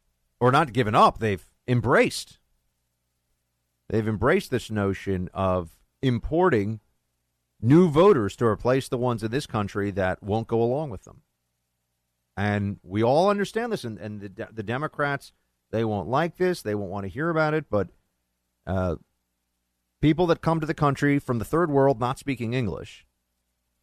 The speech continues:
are going to need, and, and I really lose my patience with these people. "Oh, no, they, they, they contribute more to, to G D P." Yeah, that's just like saying they do things.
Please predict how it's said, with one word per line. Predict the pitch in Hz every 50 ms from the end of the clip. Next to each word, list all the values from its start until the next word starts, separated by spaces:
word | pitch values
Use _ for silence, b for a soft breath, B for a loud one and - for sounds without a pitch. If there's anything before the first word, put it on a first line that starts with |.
| _ _ _ _ _ _ _ _ _ -
are | 131 123
going | 107 87 120 156 160 170 180 190 196 185
to | - 220 208
need, | 190 165 151 139 139 135 135 135 139 135 - -
and, | 147 151 -
and | 170 170 175
I | 151 165 165 165 156 - _ _ _ _ _
really | 131 123 123 131 147 185 208 233 262 262 247 226 214
lose | 202 196 190 180 147
my | 160 160 151
patience | - - 147 156 143 - 135 120
with | 104 120
these | 113
people. | - 151 156 202 277
"Oh, | 320 339 330 311 285
no, | 262 269 285 294 277 262
they, | 254 254 233 - - _ _ _ _ - 269 285 269 240
they, | 233 233 208 - - - - -
they | 190 196 220 226
contribute | - 247 233 208 - - 277 311 269 294 320 320
more | 262 277 269 269 269
to, | 254 240 220
to | - - 233 226
G | 185 - 214 226
D | 214 214
P." | 196 - 226 202
Yeah, | 165 175 180
that's | 160 175 175 -
just | 185 175 -
like | 180 151
saying | - - 165 160 143
they | 139 135
do | 107 101 135 143
things. | 135 - - 80 - - _ _ _